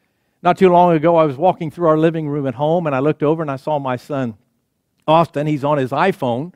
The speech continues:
downloading some, uh, iTunes from his phone, uh, onto his phone. I see my wife over there working on her laptop computer. I do have an iPhone that I barely, uh, know how to use.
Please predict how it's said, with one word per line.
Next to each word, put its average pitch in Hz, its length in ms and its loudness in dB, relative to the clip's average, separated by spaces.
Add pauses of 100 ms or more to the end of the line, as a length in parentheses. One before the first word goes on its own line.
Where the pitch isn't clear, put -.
(500)
downloading 156 680 2
some, 127 360 -6 (300)
uh, 131 260 -8
iTunes 165 580 -2
from 143 220 -8
his 135 160 -6
phone, 156 500 -2 (320)
uh, 127 140 -4
onto 156 300 2
his 143 140 -4
phone. 143 440 -4 (460)
I 127 80 -8
see 190 180 -2
my 160 140 0
wife 165 320 0
over 156 180 -2
there 156 160 4
working 151 400 -2
on 143 160 -4
her 143 160 -2
laptop 160 500 0
computer. 147 600 -4 (340)
I 165 160 0
do 190 160 2
have 170 220 4
an 139 80 0
iPhone 151 480 -2
that 131 100 0
I 135 60 2
barely, 143 480 2
uh, 127 100 -8
know 143 160 -4
how 143 160 -6
to 123 100 -8
use. 143 520 -4